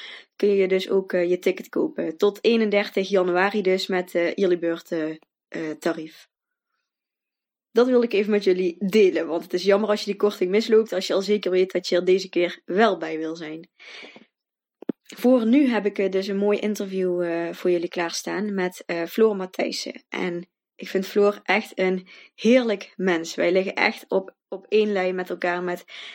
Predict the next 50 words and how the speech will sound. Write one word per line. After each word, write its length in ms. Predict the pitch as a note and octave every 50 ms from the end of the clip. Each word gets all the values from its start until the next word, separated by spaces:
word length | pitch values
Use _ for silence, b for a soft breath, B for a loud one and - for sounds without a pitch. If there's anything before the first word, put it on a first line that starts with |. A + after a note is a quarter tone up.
| B B B B
met 180 | - F#3+ F3+ F#3
waardes 420 | F3+ F#3+ F#3+ G#3 G#3+ G3+ G#3 F#3+
die 140 | F#3+ G#3 G#3
we 60 | G3+
belangrijk 400 | F#3+ G3 F#3 F#3+ G3 F#3 F3+ F3+
vinden. 520 | - - F#3+ F#3 F3+ F3+ F3+ F3+ F3+ F3 -
En 380 | - F3 F3+ F3+ F#3 - _ _
ja, 160 | - G#3 F#3+
ik 140 | - - -
voel 140 | - - C#4+
me 60 | C4+
gewoon 180 | B3+ B3 B3 -
altijd 320 | - A#3 A3 G#3+ - -
super 260 | - - E4 D#4+ A#3
fijn 240 | - - A3 G#3 F#3
als 100 | F3 F3
ik 60 | F#3+
bij 120 | F#3+ E3 E3+
Floor 320 | - - - F3 E3+ E3
ben. 280 | - - - - - -
En 340 | - F3+ F3 F#3 F#3 - _ B B B B B B B B B B
ik 120 | - - -
heb 100 | F3+ F#3+
met 160 | G3+ F#3+ -
Floor 280 | - A3+ G#3 G#3 G#3
de 220 | G3 G3 F#3+ F#3+ - -
N 40 | F#3+
L 120 | F#3 F3+ F#3
P-opleiding 600 | - A3 A#3 A#3+ A3+ A#3 G#3 G3+ G#3 G3+ G#3 G#3
gedaan. 240 | G#3+ F#3+ F#3+ F#3+
Het 80 | G3+ G3
is 80 | F#3 -
echt 160 | - G#3 G#3+
mijn 220 | G#3+ G3 - F3+
N 20 | F#3
L 80 | F3+ -
P-maatje. 720 | - F#3 F#3+ F#3+ F#3 F#3 F#3 F3+ - - F3 F3+ F#3 F#3+
We 80 | G3
hebben 180 | F3 F3+ F#3 F3+
heel 140 | F#3 G3+ G#3
veel 140 | G3 F3+
oefeningen 420 | - G#3 - - G3+ F#3+ G3 F#3+ F#3+
toen 240 | - G3+ G3 F#3 -
ook 220 | F3+ F#3+ F#3 -
in 120 | - F#3+
die 120 | G3 F3+ -
opleiding 460 | F#3 F#3+ - F3 F3 F3+ F3+ F3+ -
samen 340 | - - E3+ F3 F3+ F3 F3
gedaan. 400 | F#3+ F3+ E3 E3+ E3+ F3 A#3 A#3
En 340 | - - F3+ F3 E3+ F3+ -